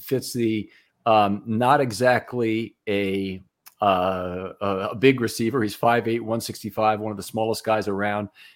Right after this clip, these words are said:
He'll be twenty-four in October. Both those are big strikes against him, by the way. But he's been prolific in college.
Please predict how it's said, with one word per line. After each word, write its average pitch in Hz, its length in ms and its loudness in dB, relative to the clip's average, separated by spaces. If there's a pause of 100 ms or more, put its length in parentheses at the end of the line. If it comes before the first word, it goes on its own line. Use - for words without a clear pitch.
(100)
He'll 110 100 2
be 101 100 2
twenty-four 127 1000 0
in 110 100 -6
October. 113 460 0
Both 156 160 0
those 113 140 -4
are 98 60 -6
big 110 180 -4
strikes 107 340 0
against 95 320 -6
him, 90 80 -6
by 92 160 -2
the 87 100 -2
way. 92 240 -2 (400)
But 117 120 8
he's 120 80 4
been 117 160 -2
prolific 117 560 4
in 90 100 -8
college. 98 580 2